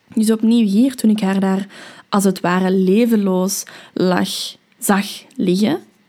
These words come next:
<laughs> Ik kan niet zo goed uit mijn woorden komen vandaag. <laughs> Excuses daarvoor.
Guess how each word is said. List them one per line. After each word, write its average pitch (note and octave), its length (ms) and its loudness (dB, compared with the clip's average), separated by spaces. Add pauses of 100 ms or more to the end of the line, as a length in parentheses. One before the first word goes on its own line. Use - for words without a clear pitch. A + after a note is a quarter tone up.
(200)
<laughs> B3 580 -4
Ik A#3 60 -6
kan G#3+ 160 2
niet C4+ 120 2
zo C4 120 0
goed A3 120 2
uit G3+ 120 -2
mijn F#3+ 140 -2
woorden G3 300 0
komen - 280 -6
vandaag. - 640 -8
<laughs> G#3 160 2
Excuses G3 600 -4
daarvoor. G3+ 480 -4